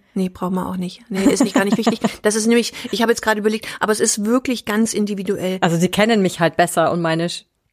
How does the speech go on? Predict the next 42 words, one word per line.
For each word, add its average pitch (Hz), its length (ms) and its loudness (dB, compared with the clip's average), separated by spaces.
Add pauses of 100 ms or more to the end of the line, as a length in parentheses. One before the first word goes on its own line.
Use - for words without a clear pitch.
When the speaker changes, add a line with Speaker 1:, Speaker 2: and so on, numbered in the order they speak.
(160)
Speaker 2:
Schwächen, 185 480 0
Speaker 1:
Schwachpunkte. 180 80 -10
Speaker 2:
Schwachpunkte 180 320 -2
Speaker 1:
Die 175 80 -2
Schwachpunkte, 180 420 0
Speaker 2:
und 165 60 0
so, - 20 0
ja. 190 60 -2
Speaker 1:
genau. 208 300 2 (240)
Vielleicht 220 260 0
ist 208 140 0
das 220 120 0
der 202 120 0
Punkt, 320 420 2
dass 226 180 -2
wir 214 80 0
das - 340 -4
denken, 233 540 0
weil 202 140 -2
die 196 100 -6
uns 185 140 -6
besser 190 240 -6
kennen. 247 380 -2 (320)
Gleichzeitig 240 840 -2
würde 220 180 2
ich - 240 -4
sagen, 202 480 -2 (220)
oder 214 180 2
ist - 220 0
auch 190 180 -2
aus 185 120 -4
der - 100 -6
Erfahrung 240 400 -2
heraus, 196 280 -2
aus 180 120 -8
meiner 190 280 -4
Arbeit 208 440 -2 (260)
so, 214 240 -2 (320)
dass 202 180 -2
es - 220 -8
gar 196 220 0
nicht 233 300 -2